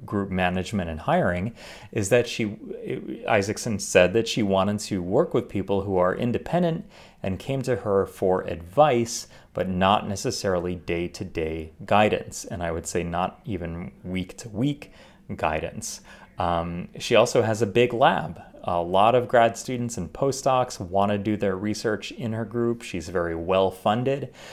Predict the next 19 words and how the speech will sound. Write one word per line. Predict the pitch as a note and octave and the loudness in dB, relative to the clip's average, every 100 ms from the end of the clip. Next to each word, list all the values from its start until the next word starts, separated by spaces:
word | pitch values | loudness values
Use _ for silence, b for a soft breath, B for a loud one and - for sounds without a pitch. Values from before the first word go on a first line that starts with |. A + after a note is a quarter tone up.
| B | B
So | - - E2 | -4 0 0
maybe, | F2 F2+ G2 F#2 F2+ - | 0 0 0 -2 -2 -2
uh, | F2 | -2
I | F2+ | -2
don't | F2+ | -4
know | F2+ | -4
what | F2 - | -4 -4
the | F2+ | -4
exact | E2 E2 F2 E2+ | -2 2 2 2
number | F2+ E2 E2 F#2+ | -2 -2 2 4
is, | G2 F#2 | 4 2
but | E2+ E2 | -8 -10
it's | D#2+ - | -10 -12
between | - - F#2+ E2+ | -12 -6 -6 -6
twenty | - F#2+ F#2 F2+ | -2 0 0 0
and | E2 D#2+ D#2+ | -2 -6 -10
forty, | - G#2 G2+ G#2 G#2 | -6 0 2 2 2
I'm | G2 | 0
sure, | F#2+ - A2 G#2+ G#2+ | -2 2 2 2 0